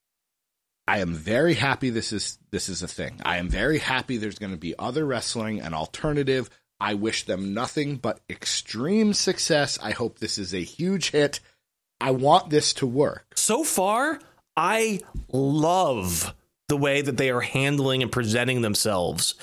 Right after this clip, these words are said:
Speaker 2: as a company. I just wish I could watch their shows at an affordable price.
Speaker 1: Yeah. You know, I,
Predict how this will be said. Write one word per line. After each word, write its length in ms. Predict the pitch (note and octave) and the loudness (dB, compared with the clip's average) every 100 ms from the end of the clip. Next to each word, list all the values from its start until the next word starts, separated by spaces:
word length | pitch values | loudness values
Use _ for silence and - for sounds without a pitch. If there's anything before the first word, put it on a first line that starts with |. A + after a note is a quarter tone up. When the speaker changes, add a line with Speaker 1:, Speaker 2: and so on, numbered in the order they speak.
| - - _ | -16 -18 _
Speaker 2:
as 140 | A#2+ A2+ | 0 2
a 60 | |
company. 500 | F3 G#3 - D3+ - - _ _ _ | 2 0 0 -4 -6 -14 _ _ _
I 160 | C3+ E3+ | 2 2
just 280 | F3+ F3 C#3+ | 2 0 2
wish 360 | D#3+ D3+ - - | 2 2 -2 0
I 160 | C#3 C#3 | 0 2
could 360 | - C3+ C3 - _ _ _ - | 0 -2 -2 -8 _ _ _ -2
watch 380 | A#2+ B2 - - | 0 0 -2 0
their 180 | B2 A2 | 0 2
shows 480 | - G3+ E3+ C#3 | 2 2 2 2
at 200 | A#2+ C3+ | 0 0
an 100 | A2+ A2+ | 0 0
affordable 560 | - B2+ A#2 G2+ F2+ | 0 0 2 0 -2
price. 420 | - F#2+ - - - _ _ _ _ _ | -2 -2 -2 -4 -4 _ _ _ _ _
Speaker 1:
Yeah. 160 | - - - _ _ _ _ _ - | -6 -6 -8 _ _ _ _ _ -4
You 180 | C#3 B2 | 0 0
know, 180 | D#2+ - | -2 -4
I, 320 | A2+ A#2 | -2 -2